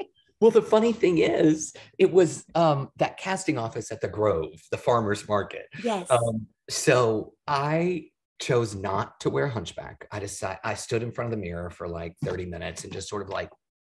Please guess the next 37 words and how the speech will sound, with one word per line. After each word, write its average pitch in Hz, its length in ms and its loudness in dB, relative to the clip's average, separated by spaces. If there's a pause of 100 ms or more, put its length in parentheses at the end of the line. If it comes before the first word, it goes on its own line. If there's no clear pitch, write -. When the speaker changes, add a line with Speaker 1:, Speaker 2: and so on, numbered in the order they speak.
(260)
Speaker 1:
looked 117 220 -8
at 117 60 -6
my 107 100 -4
body 95 380 -2
and 92 120 -8
figured 95 240 -8
out, 90 200 -4
"Oh, 107 100 -2
how 101 200 -6
can 104 160 -10
I 98 80 -8
make 87 200 -10
this - 160 -10
kind - 240 -16
of - 100 -20
look 160 320 -2 (600)
like 101 160 -4
I 98 60 -4
have 95 160 -4
a - 40 -4
hunchback - 540 -10
and 92 200 -12 (120)
not 95 260 -8
wear 92 160 -6
one?" - 320 -12 (260)
But 107 100 -6
I 95 60 -6
went 113 200 0
into 127 180 -6
the 110 140 -4
audition 98 440 -6
room 87 340 -12 (400)
and 113 120 -2
into 110 240 -4
the 101 320 -2
waiting 113 340 2
room. 92 320 -4